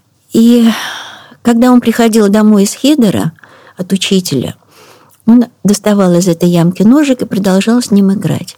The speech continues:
Но как-то он опоздал в хедер и пришёл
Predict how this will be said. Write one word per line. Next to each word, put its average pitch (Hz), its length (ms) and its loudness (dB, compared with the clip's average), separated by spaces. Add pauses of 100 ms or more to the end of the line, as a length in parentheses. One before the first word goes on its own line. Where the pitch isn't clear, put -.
(220)
Но 254 100 0
как-то 339 280 0
он 294 340 4 (100)
опоздал 254 520 0
в 262 60 -6
хедер 196 520 -2 (400)
и 233 80 0
пришёл 285 540 0